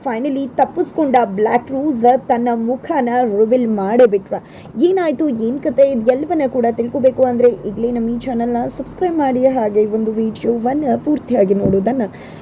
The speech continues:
ಯಾವುದೇ ಕಾರಣಕ್ಕೂ ಕೂಡ ಮರಿಬೇಡಿ. ತುಂಬಾ ಸಖತ್ತಾಗಿ ಪ್ಲಾನ್ ಮಾಡ್ತಾರೆ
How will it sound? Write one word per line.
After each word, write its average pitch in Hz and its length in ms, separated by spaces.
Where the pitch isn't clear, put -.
ಯಾವುದೇ 302 400
ಕಾರಣಕ್ಕೂ 220 420
ಕೂಡ 208 280
ಮರಿಬೇಡಿ. 190 560
ತುಂಬಾ 453 200
ಸಖತ್ತಾಗಿ 370 580
ಪ್ಲಾನ್ 277 360
ಮಾಡ್ತಾರೆ 233 760